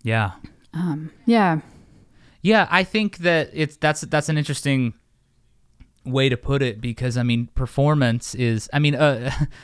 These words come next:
Speaker 1: <laughs> a bad performance is all the things you just mentioned, you know, a bad performance is
Speaker 2: Mm-hmm.
Speaker 1: propaganda. A good performance is, uh, is art, is, is, is you making something that, it, you know, wouldn't exist otherwise and imbuing
Speaker 2: Yeah.
Speaker 1: it with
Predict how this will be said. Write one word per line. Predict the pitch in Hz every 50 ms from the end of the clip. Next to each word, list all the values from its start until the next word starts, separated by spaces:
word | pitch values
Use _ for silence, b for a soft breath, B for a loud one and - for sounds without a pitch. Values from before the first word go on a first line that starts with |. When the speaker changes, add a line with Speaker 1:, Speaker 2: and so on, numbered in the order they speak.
| B B
Speaker 1:
<laughs> | B B B B _ _ _ -
a | 127 131
bad | 123 - 139 160 190 214 214 190
performance | - 156 123 - - 123 117 117 120 117 113 -
is | 123 110 110
all | 117 110 110
the | 110 107
things | - 123 113 110 107 101
you | 107 107 107
just | 101 104 101 -
mentioned, | 117 117 123 127 - - 87 78 80 82 -
you | 113 117
know, | 110 110 110 113
a | 113
bad | 98 113 120 143 170 156
performance | - 113 104 - 110 - 107 107 202 196
is | - 180
Speaker 2:
Mm-hmm. | 165
Speaker 1:
propaganda. | - 110 101 - 104 95 95 95 95 95 92 95 95 - b b b b b b
A | 113 113
good | 110 147 175 202
performance | - - 151 - - 120 107 104 101 101 101 - -
is, | 104 95 95 92 90 - - - - - _ -
uh, | 110 104 95 90 87 85 85 80 - _ _
is | - 117 110
art, | 135 208 240 123 - - -
is, | 139 135 127 127
is, | 127 139 135 127
is | 131 143 143 127
you | 123 135 139 143
making | 135 135 127 127 - 131 127
something | - - 135 123 120 - 120 117 113 107 104 101 - - -
that, | 120 113 107 -
it, | - 120 - -
you | 131
know, | 113 101
wouldn't | 101 110 135 147 135 127 113
exist | 123 110 104 98 113 107 101 - - - - _ -
otherwise | 139 143 143 131 117 104 101 101 98 92 90 92 95 - - -
and | 127 120 113 107 101 98 98 - -
imbuing | 123 110 101 - 123 151 185 185 165 151 - 113
Speaker 2:
Yeah. | 110
Speaker 1:
it | 101 85
with | 113 113 110 104 - -